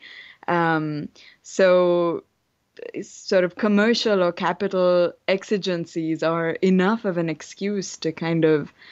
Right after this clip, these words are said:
forget about this so-called concern with humanitarian prevention of the spread of disease.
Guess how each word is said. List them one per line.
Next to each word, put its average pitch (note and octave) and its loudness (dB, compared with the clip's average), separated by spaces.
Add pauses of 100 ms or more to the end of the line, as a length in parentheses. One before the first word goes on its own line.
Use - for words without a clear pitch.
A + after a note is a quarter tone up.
(160)
forget F#3+ 2
about D#3+ 2 (160)
this E3 -10
so-called E3+ -6
concern E3 -2
with D3 -2
humanitarian D#3 -2 (260)
prevention D#3+ 0
of D3+ -2
the E3 -2
spread D3+ 0
of D3 -2
disease. E3 -4